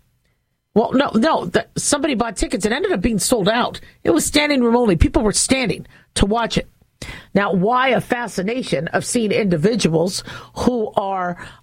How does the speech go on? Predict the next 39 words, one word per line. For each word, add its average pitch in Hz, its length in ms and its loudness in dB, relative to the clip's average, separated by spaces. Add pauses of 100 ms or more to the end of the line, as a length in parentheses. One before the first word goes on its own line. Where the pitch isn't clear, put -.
of 202 300 -2
different 254 500 -2
proportions 226 680 2
and 160 100 -2
sizes, 170 640 2
uh, - 200 0 (200)
th-, 180 180 2
but 180 280 -2 (320)
people 226 300 2
wanted 233 300 2
to 240 60 2
see 370 180 4
it. - 160 -2 (880)
Also, 349 380 2
I 330 100 2
think 320 300 2
the 277 80 4
city 285 300 2
was 233 220 4
really 262 680 4 (400)
crowded 262 500 0
because 226 360 2
of 214 100 4
the 202 300 2 (320)
playoffs 254 560 2
and 208 100 2
the 190 40 2
forty-niners. 240 680 2
Many 262 240 2
people 254 340 2
in 226 80 2
Tahoe 240 420 2
and 202 160 2
Reno, 247 360 4 (380)
their 233 200 0
team 247 520 -2 (340)
are 214 160 0
the 180 100 -4
forty-niners. 226 680 -4